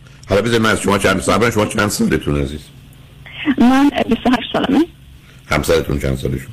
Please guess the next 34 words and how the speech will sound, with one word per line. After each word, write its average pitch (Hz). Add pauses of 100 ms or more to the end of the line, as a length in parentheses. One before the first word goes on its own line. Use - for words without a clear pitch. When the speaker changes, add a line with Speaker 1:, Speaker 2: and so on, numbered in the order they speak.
(100)
Speaker 2:
اوکی. 220 (180)
همسرم 226
سی 196
و 220
هشت 247
ساله. 269 (720)
Speaker 1:
چه 90
مدتی 82
ازدواج 78
Speaker 2:
من 80
سی -
و -
هشت 127
Speaker 1:
کردید؟ -
Speaker 2:
ساله. - (960)
ما 240
نزدیک 240 (520)
شش 247 (100)
ساله -
که -
ازدواج - (100)
کردیم. 285 (1200)
Speaker 1:
چه 101
مدتی 82
قبل 82
از 78
Speaker 2:
یک 76
و 73
نیم -
Speaker 1:
ازدواج 78
Speaker 2:
سال. -
Speaker 1:
هم 80
دیگه 78
رو؟ 76